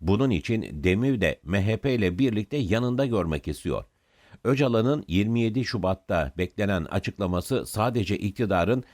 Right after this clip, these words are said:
"terörsüz Türkiye" diye tarif ettiği hedefe ümit edelim ki ulaşılması bakımından değil, Erdoğan'ın yeniden aday olabilmesi için de önemli.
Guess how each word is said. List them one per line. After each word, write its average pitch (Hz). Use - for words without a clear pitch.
"terörsüz 123
Türkiye" 117
diye 82
tarif 87
ettiği 85
hedefe 101
ümit 139
edelim 110
ki -
ulaşılması 123
bakımından 127
değil, 71
Erdoğan'ın 90
yeniden 104
aday 131
olabilmesi 110
için 135
de 92
önemli. 69